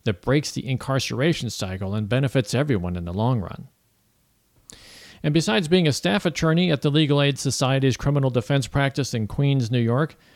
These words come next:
Olayemi Olurin is also a writer. So let's drop in on the interview at this time. Keep in mind that this interview was recorded last February, so if you hear us talking about covid or making specific political references, such as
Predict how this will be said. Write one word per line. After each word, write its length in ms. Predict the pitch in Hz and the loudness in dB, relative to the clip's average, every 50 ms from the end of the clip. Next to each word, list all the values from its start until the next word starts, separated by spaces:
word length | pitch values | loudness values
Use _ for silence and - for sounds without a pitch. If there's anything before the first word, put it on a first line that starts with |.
| _ _ - | _ _ -6
Olayemi 480 | 98 98 104 113 113 117 117 120 117 | -2 0 0 2 2 2 2 2 2
Olurin 460 | 110 107 110 127 127 110 110 110 113 107 | 2 2 2 2 4 4 4 2 0 -2
is 140 | 104 98 | -2 0
also 340 | 107 101 107 110 - 123 113 | 0 0 0 0 -2 -2 -2
a 80 | 110 110 | -2 -2
writer. 380 | 104 117 131 127 - - - - _ _ _ _ _ _ _ _ _ _ _ _ _ _ - - - - - - - | -2 -2 -2 -2 -2 -6 -10 -12 _ _ _ _ _ _ _ _ _ _ _ _ _ _ -20 -20 -20 -20 -20 -20 -16
So 140 | - - 170 | -2 0 2
let's 220 | 196 247 240 - | 4 4 2 2
drop 280 | - 220 214 196 196 - | 0 2 2 2 2 2
in 140 | 196 190 180 | 2 2 4
on 120 | 175 160 | 4 2
the 120 | 156 - | 2 0
interview 380 | - 214 220 151 120 104 95 90 | 0 0 2 2 2 2 2 0
at 80 | 87 - | 0 -2
this 180 | 101 92 - | -4 -6 -4
time. 380 | - - 104 87 85 85 95 - _ _ - | -4 -4 -6 -4 -6 -10 -12 -16 _ _ -4
Keep 180 | - 220 254 240 | -2 0 2 2
in 120 | 233 214 | 2 2
mind 280 | 185 175 175 175 170 180 | 2 2 2 0 0 0
that 120 | 175 - | -2 -2
this 180 | - 165 - 135 | -2 -2 0 0
interview 280 | 135 135 123 135 135 | 0 2 2 2 2
was 200 | 135 147 147 135 | 2 0 0 0
recorded 440 | 165 165 - - 131 123 135 156 127 | -2 -2 0 2 2 4 4 4 2
last 300 | 117 117 127 131 - - | 2 0 -2 -2 -4 -2
February, 540 | - 180 190 143 104 90 - - 98 110 123 | 0 0 2 2 2 -2 -2 -2 -2 -4 -4
so 240 | - - 107 110 110 | -4 -2 -2 0 0
if 120 | 101 - | 0 -2
you 80 | 104 87 | -4 -2
hear 200 | - 135 127 127 | -2 0 0 0
us 100 | 110 - | -2 -2
talking 400 | - - 117 120 - - 120 110 | -2 -2 -2 -2 -2 -2 -2 0
about 280 | 104 113 110 104 - | 0 0 0 -2 -4
covid 440 | - - 117 110 107 113 117 117 107 | -4 0 0 2 2 4 2 2 2
or 120 | 98 85 | 0 -2
making 320 | 82 98 110 110 - 113 104 | 0 -2 -2 -2 -2 -4 -6
specific 580 | - - - 113 101 - 127 117 - 117 107 | -6 -6 -8 -8 -6 -4 -4 -2 -2 -2 -2
political 560 | - 104 95 - - 120 117 113 104 - 104 92 | 0 -2 -2 -2 -2 -2 -2 -2 -2 -2 -4 -2
references, 580 | 98 107 110 - 113 107 98 - 117 107 104 | -2 -2 -2 -2 -2 -4 -2 -2 -4 -4 -4
such 260 | - - 101 95 - | -4 -4 -4 -4 -2
as 200 | - 101 90 - | -2 -4 -4 -4